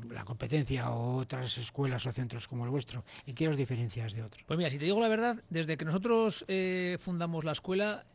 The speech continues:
Speaker 2: no hemos tenido muy en cuenta la competencia. De hecho, no la veo así. Yo no
Speaker 1: Mm.
Speaker 2: veo ta-, las otras escuelas como competencia. Al final somos compañeros en un camino, que todos aportamos algo a la música. Sí que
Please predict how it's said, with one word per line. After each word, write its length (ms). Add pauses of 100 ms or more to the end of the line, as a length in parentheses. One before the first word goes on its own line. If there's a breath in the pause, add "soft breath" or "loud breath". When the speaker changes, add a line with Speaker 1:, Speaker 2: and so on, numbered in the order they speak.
Speaker 2:
no 240
hemos 180
tenido 300
muy 140
en 80
cuenta 600
la 120
competencia. 500
De 100
hecho, 180
no 100
la 100
veo 160
así. 240
Yo 100
no 100
Speaker 1:
Mm. 40
Speaker 2:
veo 220
ta-, 160
las 180
otras 160
escuelas 320
como 180
competencia. 460
Al 60
final 200
somos 220
compañeros 440
en 60
un 80
camino, 540
que 320
todos 240
aportamos 480
algo 160
a 20
la 80
música. 460 (220)
Sí 200
que 720